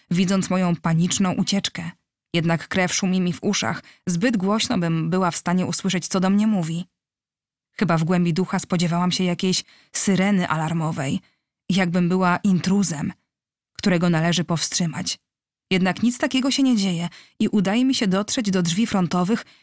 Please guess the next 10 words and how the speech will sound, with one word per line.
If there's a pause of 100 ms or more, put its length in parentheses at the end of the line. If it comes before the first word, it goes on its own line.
(120)
nie
łamiąc
sobie
kostki. (560)
„Kluczyki! (280)
Potrzebuję
moich
kluczyków
do
samochodu.